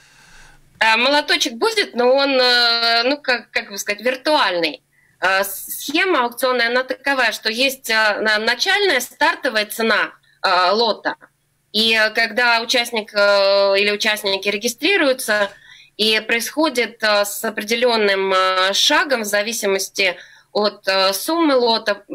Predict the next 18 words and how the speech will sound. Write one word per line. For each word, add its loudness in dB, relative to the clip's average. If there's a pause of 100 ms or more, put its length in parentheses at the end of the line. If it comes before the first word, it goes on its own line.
происходит -4
сле-, -2
ну, -2
э, -2
участник -4
делает -2
с-, -12 (100)
э, 0
сле-, -4
ставку, -4 (340)
происходит -4
следующий -2
шаг, -2 (300)
и 0
появляется, 0
э, 4 (140)
появляется 0 (400)
уже -2